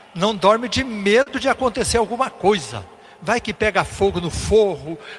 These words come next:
vai que entra um bicho aqui dentro, vai que isso, vai que aquilo.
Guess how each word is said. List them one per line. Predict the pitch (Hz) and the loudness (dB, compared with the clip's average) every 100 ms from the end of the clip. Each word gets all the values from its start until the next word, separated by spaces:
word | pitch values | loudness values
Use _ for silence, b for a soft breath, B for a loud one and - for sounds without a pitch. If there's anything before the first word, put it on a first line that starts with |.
| - | -16
vai | 143 226 226 | -2 0 0
que | - 208 202 202 185 180 175 165 B B | -4 -10 -8 -6 -6 -6 -8 -10 B B
entra | - 190 214 - 196 190 185 | -2 0 0 -2 0 2 2
um | 185 175 175 165 156 151 127 | 0 -4 -6 -6 -8 -10 -4
bicho | 214 202 196 | -2 0 0
aqui | - 156 | -2 -2
dentro, | 147 233 220 175 - 170 156 B B | 2 2 2 -4 -8 -8 -8 B B
vai | 180 226 254 | 0 2 2
que | 226 | -2
isso, | 202 226 - | -2 0 0
vai | 190 220 | 4 4
que | 214 | 4
aquilo. | 208 220 247 285 302 | -2 0 -2 0 -2